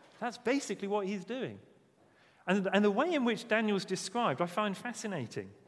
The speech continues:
Did you see what Nebuch-, Nebuchadnezzar called him? There in verse nine, Nebuchadnezzar refers to him by his Babylonian name, Belteshazzar, which is basically named after the,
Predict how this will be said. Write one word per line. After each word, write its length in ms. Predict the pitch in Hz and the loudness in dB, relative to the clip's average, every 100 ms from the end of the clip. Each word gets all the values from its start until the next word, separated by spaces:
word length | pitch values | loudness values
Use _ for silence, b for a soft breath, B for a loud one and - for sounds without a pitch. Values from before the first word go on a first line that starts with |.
| b b b b b | b b b b b
Did 140 | 214 233 | -10 -8
you 60 | |
see 180 | - 302 | -2 2
what 160 | 247 202 | 2 2
Nebuch-, 480 | 214 202 202 175 | 0 0 -2 -6
Nebuchadnezzar 720 | 165 202 190 185 180 190 165 | -2 0 0 -2 -2 -2 -4
called 340 | 156 196 185 - | -2 0 0 -2
him? 160 | 110 | -6
There 240 | 127 220 220 | -4 -2 -2
in 120 | 196 | -2
verse 380 | 175 180 170 - | 0 -2 -2 -4
nine, 480 | 160 180 151 104 95 98 b b b b b b b - | -4 -2 -2 -6 -10 -18 b b b b b b b -2
Nebuchadnezzar 600 | 214 233 220 208 202 160 | -2 -2 -2 0 0 0
refers 440 | 160 - 214 208 | -2 -2 -4 -2
to 100 | - | -2
him 280 | 143 123 117 B B B B B - | 0 0 -2 B B B B B -6
by 120 | 170 | -2
his 160 | 165 165 | 0 0
Babylonian 760 | - 185 185 196 196 180 170 170 | 0 2 4 6 4 2 -2 -2
name, 360 | 185 113 92 - | -2 -4 -6 -4
Belteshazzar, 880 | 151 175 156 - 151 151 120 98 92 - _ _ _ _ _ - | -2 -2 -6 -8 -8 -6 -6 -8 -12 -18 _ _ _ _ _ -4
which 220 | 170 170 | -2 -2
is 120 | 143 | -6
basically 600 | - 208 226 165 151 123 | -2 -2 -2 0 0 0
named 400 | 123 170 202 180 | 2 2 4 2
after 320 | 147 131 - 135 | 0 -2 -4 -8
the, 140 | 143 | -8